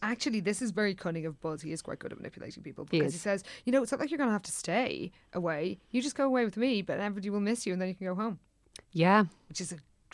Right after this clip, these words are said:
Speaker 1: really
Speaker 2: He plays it just
Speaker 1: sneaky,
Speaker 2: right, doesn't he?
Speaker 1: he
Speaker 2: Yeah.
Speaker 1: just, "God damn you, Buzz."
Speaker 2: Son of a bitch.
Speaker 1: And of course,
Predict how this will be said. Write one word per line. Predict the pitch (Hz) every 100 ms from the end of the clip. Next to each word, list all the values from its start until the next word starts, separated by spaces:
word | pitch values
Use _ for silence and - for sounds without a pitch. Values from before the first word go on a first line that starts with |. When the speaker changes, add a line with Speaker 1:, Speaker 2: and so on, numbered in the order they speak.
| -
Speaker 1:
really | 151
Speaker 2:
He | 202
plays | 175 190 202 226
it | 233
just | 233 196
Speaker 1:
sneaky, | 277
Speaker 2:
right, | 165 170 190
doesn't | 165 165 196
he? | 156
Speaker 1:
he | 147
Speaker 2:
Yeah. | 160 165 165 156
Speaker 1:
just, | - -
"God | - -
damn | - -
you, | 196
Buzz." | 208 - - 262 247
Speaker 2:
Son | 170
of | 147
a | 147
bitch. | 156 151 - - -
Speaker 1:
And | 208
of | 214
course, | - 349 403 254 220 208 208 208 208 -